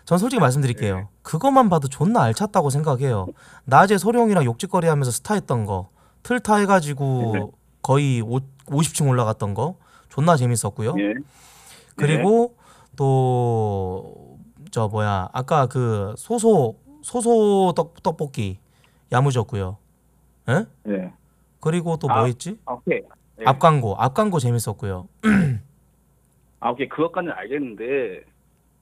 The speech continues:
Speaker 1: 뭔가
Speaker 2: 그건 내가
Speaker 1: 계속
Speaker 2: 열 시 때
Speaker 1: 뭔-, 뭔가 계속 뭔가 채워졌으면 좋겠는데 오늘 조금
Speaker 2: 예.
Speaker 1: 약간
Speaker 2: 예.
Speaker 1: 오늘은 근데 조금 빈집 같아요.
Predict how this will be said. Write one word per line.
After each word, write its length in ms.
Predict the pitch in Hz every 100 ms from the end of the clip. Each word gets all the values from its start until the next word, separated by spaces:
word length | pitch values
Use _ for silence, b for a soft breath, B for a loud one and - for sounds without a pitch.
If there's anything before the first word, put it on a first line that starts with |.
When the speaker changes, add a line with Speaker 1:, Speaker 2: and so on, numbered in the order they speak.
| _
Speaker 1:
뭔가 320 | 135 160 175
Speaker 2:
그건 120 | 160 147
내가 160 | 175 208
Speaker 1:
계속 240 | 185 180
Speaker 2:
열 80 | 110
시 180 | - 208
때 80 | -
Speaker 1:
뭔-, 180 | 143 143 - -
뭔가 240 | 143 170
계속 340 | 151 156 170 185
뭔가 240 | 135 135
채워졌으면 560 | 135 226 247 214 175 160
좋겠는데 500 | 120 - 135 120 120
오늘 340 | 104 120 139 131
조금 240 | 131 127
Speaker 2:
예. 40 | 107
Speaker 1:
약간 360 | 123 120 107 - B B B -
Speaker 2:
예. 60 | 165
Speaker 1:
오늘은 400 | 233 262 240 175
근데 240 | 170 185
조금 300 | 170 190 180
빈집 340 | 127 156 175
같아요. 540 | - 117 - 156 104